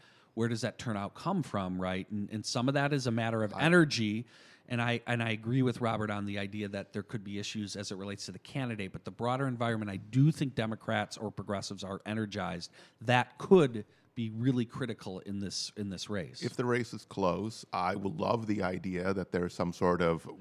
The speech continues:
Speaker 2: women's march wave going on, starting with the Women's March, uh, which we passed the first anniversary of a little while ago. Uh,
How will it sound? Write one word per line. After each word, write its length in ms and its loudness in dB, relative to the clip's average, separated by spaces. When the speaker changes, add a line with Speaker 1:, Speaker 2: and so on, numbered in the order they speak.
Speaker 2:
women's 420 2
march 540 2
wave 460 0
going 300 0
on, 440 0
starting 360 -2
with 120 -6
the 60 -6
Women's 340 0
March, 440 2
uh, 320 4
which 180 -8
we 80 -4
passed 320 -2
the 60 -8
first 260 -2
anniversary 580 0
of 160 0
a 20 -6
little 200 -4
while 260 4
ago. 460 4
Uh, 160 6